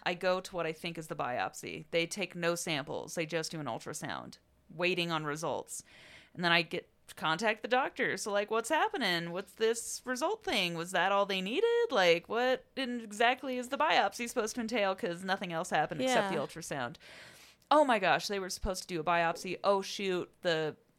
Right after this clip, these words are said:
Speaker 1: I don't know, just say the name. Fuck it. Penrad Imaging. They don't do the biopsies anymore. You have to go through U C Health. It's like, "Well, fuck." So then I have to make an appointment. I'm s-, I'm, like, waiting. I'm finally
Speaker 2: Yeah.
Speaker 1: getting, like, okay, I'm finally getting answers for whatever this is on my neck.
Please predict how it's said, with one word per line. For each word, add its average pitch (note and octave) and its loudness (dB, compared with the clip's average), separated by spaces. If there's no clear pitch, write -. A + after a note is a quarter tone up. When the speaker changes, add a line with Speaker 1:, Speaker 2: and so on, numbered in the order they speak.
Speaker 1:
I E3 -4
don't G3 -8
know, A#2+ -8
just - -10
say D#3 -6
the F#3+ -8
name. G3+ -6
Fuck F3 -4
it. - -6
Penrad F#3+ 0
Imaging. E3+ -2
They F3+ 4
don't F#3 -2
do E3+ -2
the F3 0
biopsies D#3 0
anymore. A2 -4
You D#3+ -10
have D#3 -4
to D3+ -12
go D#3 -2
through D3+ -12
U A#2 -8
C D3 -8
Health. C3 -4
It's - -12
like, A3 -12
"Well, C#4+ -8
fuck." - 4
So A#3 -2
then A3 -4
I A3+ 0
have A#3+ -2
to A#3 -10
make G#3+ -8
an G#3+ -4
appointment. F#3+ -4
I'm F#3 2
s-, - -4
I'm, B3 2
like, C4+ -4
waiting. G#3+ 0
I'm F3+ -4
finally D4+ 2
Speaker 2:
Yeah. G#3+ 2
Speaker 1:
getting, A3+ 2
like, F#3+ -4
okay, E3 0
I'm F3+ -4
finally G3 -6
getting F#3 -6
answers E3+ -6
for F3 -6
whatever D#3 -4
this D3+ -4
is D#3 -6
on D#3 -6
my C#3+ -8
neck. G2 -8